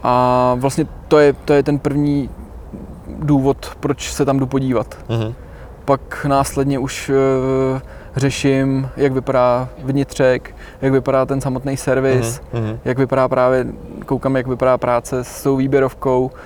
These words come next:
Speaker 1: No a pak v neposlední řadě taky, jak mi to tam jako sedne.
Speaker 2: Jasný.
Speaker 1: Jak, jak, jak
Speaker 2: Jasný.
Speaker 1: prostě ty lidi jsou sympatický a potom pro mě taková jako stěžejní otázka je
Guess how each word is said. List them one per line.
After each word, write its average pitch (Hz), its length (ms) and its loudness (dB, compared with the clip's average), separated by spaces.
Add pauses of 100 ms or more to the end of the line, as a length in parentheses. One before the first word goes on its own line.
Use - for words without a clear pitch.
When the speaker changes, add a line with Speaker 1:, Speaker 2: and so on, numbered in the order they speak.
(260)
Speaker 1:
No 135 120 6
a 151 60 4
pak 156 120 4
v 156 40 4
neposlední 156 480 2
řadě 151 200 6
taky, 156 180 0
jak 151 120 0
mi 156 100 0
to 151 100 -4
tam 156 200 0
jako 156 400 0 (100)
sedne. 147 400 2 (380)
Speaker 2:
Jasný. 131 240 4
Speaker 1:
Jak, 120 120 -2
jak, 135 220 0
jak 135 200 -2
Speaker 2:
Jasný. 135 140 0
Speaker 1:
prostě 139 200 -2
ty 151 120 2
lidi 147 200 2
jsou 156 160 2
sympatický 151 840 0
a 147 300 4 (1040)
potom 139 240 0
pro 143 120 2
mě 147 100 4
taková 147 260 2
jako 143 160 0
stěžejní 147 380 0
otázka 139 420 0
je 143 260 4